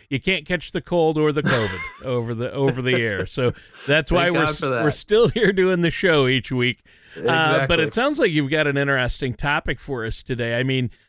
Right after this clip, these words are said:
Speaker 1: uh, you set up an interesting premise. I mean, so much, uh, about what we read and discuss about retirement is considering a retirement that's still some years or even decades off.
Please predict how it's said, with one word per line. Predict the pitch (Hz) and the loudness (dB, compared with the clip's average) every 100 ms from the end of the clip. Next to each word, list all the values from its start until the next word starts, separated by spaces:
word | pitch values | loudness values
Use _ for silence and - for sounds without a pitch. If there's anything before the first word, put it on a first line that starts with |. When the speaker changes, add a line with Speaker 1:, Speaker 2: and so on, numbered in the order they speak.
| _ | _
Speaker 1:
uh, | 127 131 | -8 -6
you | 147 147 | 0 0
set | - 220 220 | 2 2 2
up | 175 | 0
an | 156 | -2
interesting | 135 147 135 127 123 120 107 | 0 0 0 -2 -4 -8 -10
premise. | - 214 156 90 | -4 -2 -2 -6
I | 139 | -4
mean, | 131 127 | -4 -4
so | 113 - 202 214 | -4 -2 0 2
much, | 165 156 - | 0 -2 -6
uh, | - 82 73 85 80 76 | -16 -16 -16 -16 -18 -18
about | 67 127 131 117 | -10 -4 -2 -2
what | 139 98 | -4 -4
we | 123 117 | -6 -8
read | 113 131 127 | -6 -4 -4
and | 117 | -4
discuss | 107 - - 127 120 120 | -6 -8 -6 -4 -4 -6
about | 101 113 127 - | -6 -4 -4 -6
retirement | 135 - 143 147 156 170 - _ _ _ - | -8 -2 0 2 0 -6 -10 _ _ _ -2
is | 147 135 131 131 127 110 | 2 4 6 4 2 -2
considering | - 135 - - 165 151 143 131 127 | -4 -6 -4 -4 -2 0 0 0 -2
a | 110 | -4
retirement | 127 120 - 143 127 113 | -4 -6 -2 -2 -2 -4
that's | 113 - | -8 -10
still | - 139 | -4 -4
some | 120 - 123 120 | -4 -4 -2 -2
years | 117 117 110 | -2 -4 -4
or | 117 | -4
even | 107 110 | -4 -4
decades | 104 101 - 90 104 | -4 -8 -10 -12 -2
off. | 180 147 - | 0 0 -6